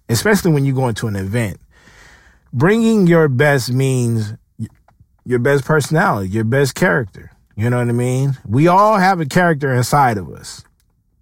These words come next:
A real character. Not something that you made up but the person that I'm talking to. The person that I talk to online, I expect that person to be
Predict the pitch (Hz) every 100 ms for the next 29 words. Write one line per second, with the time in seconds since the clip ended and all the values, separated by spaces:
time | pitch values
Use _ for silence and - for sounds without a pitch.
0 | _ _ 151 156 156 196 208 156 - 113
1 | 90 85 - - 113 147 185 208 196 185
2 | 175 - 151 156 151 139 165 123 - _
3 | - - - - 151 156 143 196 175 175
4 | 165 156 143 160 139 117 101 87 62 -
5 | - - - 127 202 202 208 196 190 185
6 | 175 160 175 170 165 175 180 180 135 156
7 | 226 202 - 196 165 160 147 160 151 135
8 | 135 131 139 131 123